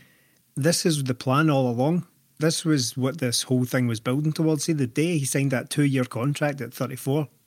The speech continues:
he was going to play in this season. He was, everything was about building towards the ten. So it, what? Yes, he's playing because there's sort of no one else. Soro hasn't really established himself so far. But he'd be playing anyway, even if there was somebody else. He, Scott Brown would have been playing, and he would have been turning in these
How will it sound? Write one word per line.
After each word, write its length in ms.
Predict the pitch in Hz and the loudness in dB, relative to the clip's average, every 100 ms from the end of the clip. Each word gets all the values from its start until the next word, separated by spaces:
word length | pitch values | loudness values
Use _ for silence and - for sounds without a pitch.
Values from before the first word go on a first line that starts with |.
| _ - | _ -6
he 140 | 165 | -2
was 140 | 139 | 0
going 260 | 113 156 180 | 2 2 2
to 120 | 170 | 0
play 300 | 135 139 165 - | 0 0 -2 -4
in 100 | 123 | -2
this 160 | 127 | -2
season. 320 | - 139 165 | 0 2 2
He 60 | 165 | 0
was, 180 | 123 117 | 0 -2
everything 460 | - 147 190 - 160 | -4 -2 0 2 4
was 120 | 135 | 4
about 200 | 120 120 | 2 0
building 320 | 120 123 123 | 0 0 0
towards 360 | 120 117 120 120 | 0 0 0 -2
the 60 | |
ten. 300 | 110 135 160 | -4 0 0
So 220 | 151 139 127 | 0 0 0
it, 140 | 127 | -2
what? 220 | 135 175 - - - _ _ _ _ | -2 -2 -4 -20 -20 _ _ _ _
Yes, 300 | 151 156 175 | 2 4 4
he's 140 | 175 - | 2 -2
playing 340 | 147 147 165 | 2 4 4
because 480 | 143 127 120 110 - _ - | 0 0 0 0 -6 _ -18
there's 320 | 135 110 - - | -12 -10 -10 -12
sort 360 | - - - 127 | -16 -6 -2 -2
of 140 | 120 117 | -2 -4
no 80 | |
one 160 | 110 107 | -6 -4
else. 300 | 123 135 - | -4 -4 -4
Soro 360 | 120 120 123 101 | -2 0 -2 -2
hasn't 260 | 123 120 | -4 -4
really 280 | 113 113 104 - - | -6 -6 -8 -10 -8
established 480 | - 113 131 147 - | -6 -4 -2 -2 0
himself 320 | 143 143 139 | -2 -2 -4
so 140 | 147 | -4
far. 220 | 123 143 151 - _ _ _ | -2 -2 -4 -10 _ _ _
But 80 | - | -6
he'd 80 | 170 | -2
be 60 | 156 | -2
playing 260 | 190 185 | 0 2
anyway, 360 | 165 202 202 175 - | 2 2 0 -2 -4
even 200 | 165 170 | 0 2
if 100 | 151 | 2
there 80 | 135 | 2
was 180 | 143 165 | 2 2
somebody 200 | 180 175 | 0 0
else. 120 | 175 | -2
He, 140 | - 151 | -6 -12
Scott 240 | - - 180 | -6 -2 2
Brown 200 | 156 156 | 4 4
would 160 | 135 147 | 4 4
have 60 | |
been 120 | 139 127 | 4 2
playing, 240 | 131 160 | 0 2
and 100 | 147 | 2
he 60 | 120 | 0
would 160 | 123 | 0
have 80 | 127 | 0
been 100 | 120 | 0
turning 320 | 127 127 123 | 0 0 0
in 140 | 120 117 | -2 -2
these 320 | 117 117 | -2 -4